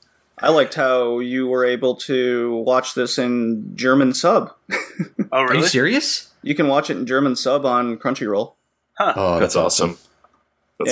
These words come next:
Speaker 1: Yeah,
Speaker 4: awesome.
Speaker 1: that's what
Speaker 4: That
Speaker 1: I
Speaker 4: is
Speaker 1: was
Speaker 4: really
Speaker 1: doing.
Speaker 4: cool.
Speaker 1: Maybe that's a, a thing I get in Canada, or I don't, I don't know. I was watching it in German,
Speaker 2: I would have to
Speaker 1: German
Speaker 2: check,
Speaker 1: sub.
Speaker 2: yeah. I'm sure it's available.
Speaker 3: Yeah.
Speaker 1: <clears throat> So
Speaker 3: Crunchyroll's
Speaker 2: Because I
Speaker 3: pretty good about that.
Speaker 2: Yeah.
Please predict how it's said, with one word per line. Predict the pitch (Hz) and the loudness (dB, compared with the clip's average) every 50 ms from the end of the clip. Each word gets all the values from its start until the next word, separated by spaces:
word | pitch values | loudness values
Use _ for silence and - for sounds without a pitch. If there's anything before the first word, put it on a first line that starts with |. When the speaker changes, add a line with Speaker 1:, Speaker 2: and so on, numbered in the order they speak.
| 123 | 2
Speaker 1:
Yeah, | 120 - | 2 0
Speaker 4:
awesome. | - - - - | 0 -2 -4 -4
Speaker 1:
that's | 135 - - | -4 -2 -2
what | - | 0
Speaker 4:
That | 131 | 0
Speaker 1:
I | 131 | 0
Speaker 4:
is | 131 | 0
Speaker 1:
was | 127 123 | 0 2
Speaker 4:
really | 76 - | 2 2
Speaker 1:
doing. | 127 123 120 | 2 2 0
Speaker 4:
cool. | - - - - _ _ _ _ _ _ _ _ _ _ _ _ _ _ - | -2 -2 -4 -8 _ _ _ _ _ _ _ _ _ _ _ _ _ _ -4
Speaker 1:
Maybe | 143 143 139 135 135 135 | -2 0 0 2 2 2
that's | 123 127 127 127 - - - | 2 2 0 0 -2 -4 -2
a, | 135 120 113 117 117 113 117 117 - 76 - | 0 2 2 2 2 2 2 2 0 -2 -4
a | |
thing | - - 143 131 127 | -2 -2 0 0 0
I | 120 117 | 0 0
get | 113 123 - - | 0 -2 -2 -2
in | 107 104 | -6 -8
Canada, | - 131 131 151 165 170 180 185 190 202 220 208 _ _ _ - | -4 -2 0 0 0 0 0 0 0 -2 -4 -6 _ _ _ -10
or | - - 139 127 120 | -4 -2 0 2 2
I | 120 123 | 2 0
don't, | 127 123 123 - - | 0 -2 -4 -4 -2
I | 110 117 | 0 0
don't | 127 151 | 2 2
know. | 185 180 139 | 2 2 0
I | 95 98 | 0 0
was | 139 139 143 | 0 0 2
watching | 143 131 131 - - 120 | 2 0 0 0 -2 -6
it | 104 | -6
in | 87 117 110 | -6 -4 -4
German, | 107 110 104 117 | -2 0 2 2
Speaker 2:
I | 117 | 2
would | 110 | 0
have | 110 107 - | 0 -4 -6
to | - | -6
Speaker 1:
German | - 131 120 117 | -2 0 0 0
Speaker 2:
check, | 113 | 0
Speaker 1:
sub. | 107 117 95 90 | 0 -2 -2 -2
Speaker 2:
yeah. | 110 107 - _ - | -4 -6 -12 _ 0
I'm | 135 147 165 | 0 0 2
sure | 160 - - - - 196 208 175 | 2 0 0 2 2 2 2 2
it's | - - - | 0 -2 -4
available. | 95 104 107 110 107 95 92 92 92 90 90 - _ _ _ _ _ _ _ _ _ _ _ _ _ _ - | -2 0 2 2 2 0 -2 -8 -10 -12 -12 -12 _ _ _ _ _ _ _ _ _ _ _ _ _ _ -4
Speaker 3:
Yeah. | 104 98 85 76 69 73 76 - - | 0 2 2 2 0 -2 -4 -6 -8
Speaker 1:
<clears throat> | - - - - - - _ _ _ _ _ _ _ _ _ _ _ _ _ _ _ _ _ _ | -6 -4 -4 -4 -6 -10 _ _ _ _ _ _ _ _ _ _ _ _ _ _ _ _ _ _
So | - - 139 127 | -4 -2 0 2
Speaker 3:
Crunchyroll's | 131 123 127 | 2 2 2
Speaker 2:
Because | 131 110 107 | 2 2 2
I | 131 123 | 2 2
Speaker 3:
pretty | 117 92 85 | 2 2 2
good | 80 82 80 | 2 0 0
about | 80 - - | 0 -2 -2
that. | - - 92 - | -2 -2 -4 -4
Speaker 2:
Yeah. | 110 110 | -4 -4